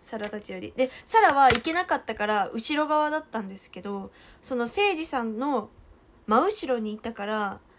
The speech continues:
自分がカメラに映るってことは、まあ、わかるんですよ。絶対自分も後ろに映ってるなってわかるじゃないですか。で、こうやって見た時に、あ、漏れてるから、もうサラはこの角度変えんとこうと思って。<laughs> で、それで、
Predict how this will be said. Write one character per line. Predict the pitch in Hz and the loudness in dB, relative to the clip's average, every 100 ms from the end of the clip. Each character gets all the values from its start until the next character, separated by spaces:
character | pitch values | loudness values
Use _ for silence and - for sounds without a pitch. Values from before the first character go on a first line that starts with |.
| _ - - | _ -20 -10
自 | 233 285 | -4 -2
分 | 311 | 2
が | 330 262 | 2 2
カ | - - 339 | -2 -6 -2
メ | 302 | 0
ラ | 226 | 0
に | 208 | -2
映 | 208 - | -4 -4
る | 220 | -4
っ | |
て | 214 | -6
こ | 202 | -10
と | 190 | -10
は、 | |
ま | 196 | -8
あ、 | 196 | -8
わ | 202 | -8
か | 208 262 | -2 -2
る | 226 | -2
ん | 208 | -6
で | 196 | -12
す | 196 | -12
よ。 | 190 196 _ _ _ - | -10 -10 _ _ _ -8
絶 | 220 - | -8 -4
対 | 233 | -4
自 | 233 226 | -2 -4
分 | 233 240 | -4 -2
も | 302 247 - | -2 -2 -2
後 | 233 233 214 | -8 -6 -4
ろ | 214 | -2
に | 226 208 | -2 -4
映 | 208 | -6
っ | - | -14
て | - _ 214 | -18 _ -8
る | 208 | -4
な | 220 240 | -4 -4
っ | |
て | 240 | -6
わ | 180 | -10
か | 202 | -10
る | |
じ | 190 | -10
ゃ | |
な | - | -12
い | |
で | - | -16
す | |
か。 | - - - - - 294 | -20 -20 -20 -20 -10 0
で、 | 370 320 | 0 2
こ | 381 | 2
う | 330 | 2
や | 320 | 2
っ | |
て | 302 | -4
見 | 320 311 | -6 -6
た | 320 | -8
時 | 311 370 | -6 0
に、 | 466 381 247 - | 2 2 0 -2
あ、 | 285 - - | -2 -4 -4
漏 | - 262 | 0 0
れ | 285 | 0
て | 330 359 | -2 -2
る | 320 | 2
か | 247 | 2
ら、 | 240 | 2
も | 240 240 | 0 -2
う | |
サ | 370 | 0
ラ | 285 | 0
は | 247 | 2
こ | 254 | 0
の | 262 | -2
角 | - 247 | -2 -6
度 | 214 | -6
変 | 226 220 | -4 -4
え | |
ん | |
と | 233 | -4
こ | 226 247 | 0 0
う | |
と | 185 | 0
思 | 202 | -6
っ | 220 | 0
て。 | 269 262 240 - - - - - 554 - 719 - | 6 8 6 0 -12 -8 -2 4 6 6 0 0
<laughs> | 807 494 494 311 - 494 - 453 - | 2 2 2 -6 -6 -8 -8 -8 -8
で、 | 320 294 277 | -2 -2 0
そ | 302 | 0
れ | 302 | 0
で、 | 320 269 214 | 4 4 2